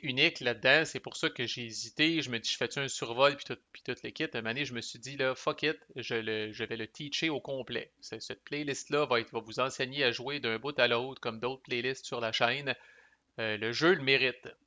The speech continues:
Fait que déjà, spoiler, j'ai beaucoup aimé. Puis le jeu le mérite, selon moi, il se mérite une série de vidéos pour vous apprendre à jouer. Comme ça, si vous avez un ami riche,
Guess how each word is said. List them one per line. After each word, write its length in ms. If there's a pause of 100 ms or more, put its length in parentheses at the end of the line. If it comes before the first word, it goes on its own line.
(200)
Fait 80
que 200
déjà, 280
spoiler, 480
j'ai 140
beaucoup 280
aimé. 300 (400)
Puis 140
le 120
jeu 200
le 60
mérite, 360
selon 300
moi, 240
il 100
se 120
mérite 300
une 100
série 320
de 60
vidéos 340
pour 160
vous 180
apprendre 360
à 40
jouer. 260
Comme 160
ça, 140
si 120
vous 60
avez 140
un 100
ami 220
riche, 400